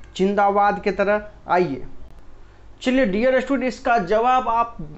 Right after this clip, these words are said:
सेकंडों में दीजिएगा चुटकी बजा करके। देखिए फर्स्ट रूल क्या कहता है भाई, फर्स्ट रूल क्या कहता है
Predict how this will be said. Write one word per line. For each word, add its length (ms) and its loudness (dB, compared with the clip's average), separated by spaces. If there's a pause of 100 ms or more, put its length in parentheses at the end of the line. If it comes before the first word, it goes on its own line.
सेकंडों 600 0
में 180 0
दीजिएगा 440 2
चुटकी 460 -6
बजा 300 2
करके। 240 -8
देखिए 260 0
फर्स्ट 460 -2
रूल 260 0
क्या 240 0
कहता 380 2
है 220 -6 (340)
भाई, 240 2
फर्स्ट 480 0
रूल 180 4
क्या 220 2
कहता 340 2
है 320 2